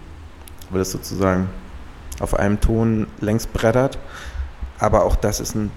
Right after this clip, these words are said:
Ton. Was weiß ich, wenn ich jetzt an jemanden wie Eminem denke, so, der hat ja oft so eine Evolution in einem Song, dass er quasi so eher flüsternd, zurückgehalten anfängt, um sich dann in so eine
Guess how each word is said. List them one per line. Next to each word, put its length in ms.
Ton. 280
Was 120
weiß 140
ich, 180
wenn 120
ich 60
jetzt 140
an 100
jemanden 380
wie 80
Eminem 540
denke, 320
so, 200
der 340
hat 160
ja 240
oft 280
so 100
eine 360
Evolution 760
in 60
einem 140
Song, 240
dass 140
er 60
quasi 300
so 140
eher 280
flüsternd, 680
zurückgehalten 680
anfängt, 640
um 80
sich 140
dann 180
in 120
so 80
eine 220